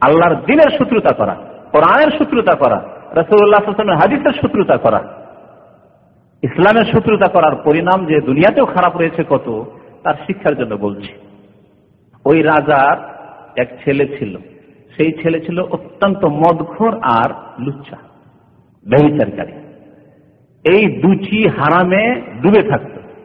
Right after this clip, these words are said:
আর বাবা যতই লম্পট হোক, চায় না যে ছেলে লুচ্চা হোক আর মদখোর হোক, তাই না? আজকাল কোনো অমুসলিম বাবাও চায় না যে আমার ছেলে জেনা করুক,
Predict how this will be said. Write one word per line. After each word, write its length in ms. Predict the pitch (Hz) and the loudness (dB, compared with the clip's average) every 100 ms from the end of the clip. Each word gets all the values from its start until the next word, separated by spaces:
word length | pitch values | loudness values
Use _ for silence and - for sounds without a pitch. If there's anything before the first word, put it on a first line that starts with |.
| - - _ _ _ _ _ _ | -20 -20 _ _ _ _ _ _
আর 160 | 110 113 | -4 -2
বাবা 680 | 113 143 143 151 185 - - - - - | 0 0 2 2 2 -2 -8 -20 -20 -4
যতই 320 | 120 117 185 | -2 0 -4
লম্পট 400 | 190 175 180 165 | -4 -6 -8 -10
হোক, 180 | 131 131 - - | -10 -12 -12 -8
চায় 180 | 120 | -6
না 120 | 147 185 | -6 -6
যে 120 | 190 | -8
ছেলে 480 | - - 139 151 - | -8 -10 -8 -8 -10
লুচ্চা 360 | 127 127 - 127 | -16 -16 -12 -10
হোক 220 | 123 139 | -10 -8
আর 100 | 131 | -8
মদখোর 420 | 113 101 - 95 | -8 -12 -12 -14
হোক, 160 | - - - _ | -14 -20 -20 _
তাই 100 | 110 | 0
না? 100 | 160 - - - - - - _ _ _ _ _ | 0 -2 -14 -20 -20 -20 -20 _ _ _ _ _
আজকাল 360 | 110 110 - 127 | -8 -6 -6 -6
কোনো 240 | 147 131 | -2 0
অমুসলিম 560 | 110 113 120 - 135 120 | 0 0 -4 -6 -6 0
বাবাও 340 | 104 104 127 | 0 0 -2
চায় 220 | - 101 | 0 0
না 100 | 120 | 2
যে 100 | 117 | 2
আমার 240 | 107 113 107 | 0 0 -4
ছেলে 420 | - 113 107 95 - - - - _ _ _ _ _ _ _ _ _ - | -4 -2 -2 -2 -6 -20 -20 -20 _ _ _ _ _ _ _ _ _ -8
জেনা 180 | 110 120 | -2 -2
করুক, 240 | 117 123 | -2 -6